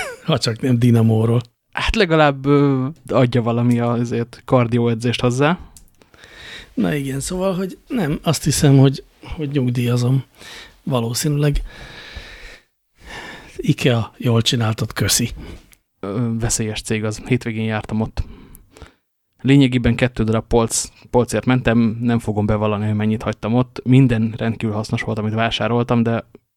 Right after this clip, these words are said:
Speaker 2: tulajdonképpen egyik sem volt a célok között, fogalmazzunk így.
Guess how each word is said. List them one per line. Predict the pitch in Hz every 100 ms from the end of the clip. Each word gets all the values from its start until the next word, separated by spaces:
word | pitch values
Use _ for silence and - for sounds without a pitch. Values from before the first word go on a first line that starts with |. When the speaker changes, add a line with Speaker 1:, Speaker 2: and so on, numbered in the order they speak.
| _ _ _ _ - - - -
Speaker 2:
tulajdonképpen | - 117 117 127 113
egyik | 104 104
sem | - 107
volt | 107
a | 107
célok | - 101 104
között, | - 104 - - -
fogalmazzunk | - 101 98 98 104 107
így. | 110 113